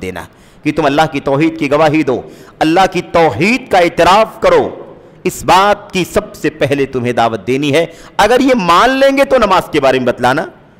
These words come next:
और नमाज को भी मान लेंगे तो फिर ज़कात के बारे में बतलाना, रोज़े के बारे में बतला,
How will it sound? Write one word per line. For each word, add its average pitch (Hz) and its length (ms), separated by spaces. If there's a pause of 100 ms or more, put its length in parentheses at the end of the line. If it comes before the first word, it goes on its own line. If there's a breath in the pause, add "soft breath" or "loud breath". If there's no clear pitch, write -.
(440)
और 170 160
नमाज 185 340
को 214 100
भी 214 140
मान 196 200
लेंगे 220 240
तो 226 120
फिर 190 120
ज़कात 170 420
के 190 100
बारे 165 180
में 151 80
बतलाना, 147 400 (640)
रोज़े 185 320
के 196 120
बारे 180 200
में 170 40
बतला, 165 220